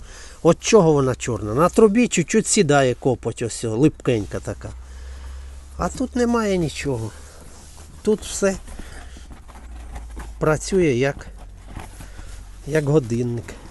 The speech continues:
Пройшло дві години, в нас пішов такий невеличкий сніжок. І знаєте, що цікаве? Що найцінніший склад, його побудували в Норвегії, на архіпелагі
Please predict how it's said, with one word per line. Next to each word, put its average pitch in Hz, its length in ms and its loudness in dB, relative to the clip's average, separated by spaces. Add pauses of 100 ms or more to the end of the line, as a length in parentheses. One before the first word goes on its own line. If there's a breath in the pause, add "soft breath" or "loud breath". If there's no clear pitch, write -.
Пройшло 160 420 4
дві 143 200 2
години, 180 480 2
в 165 60 0
нас 165 220 0
пішов 143 400 0
такий 139 280 -2
невеличкий 135 640 2
сніжок. 135 440 0 (140)
І 156 100 -2
знаєте, 180 400 2
що 143 240 -2
цікаве? 107 580 -4
Що 151 400 0
найцінніший 160 800 0
склад, 190 480 2 (140)
його 170 240 4
побудували 156 840 4 (340)
в 131 120 -4
Норвегії, 127 680 2 (760 soft breath)
на 143 120 2
архіпелагі 156 920 4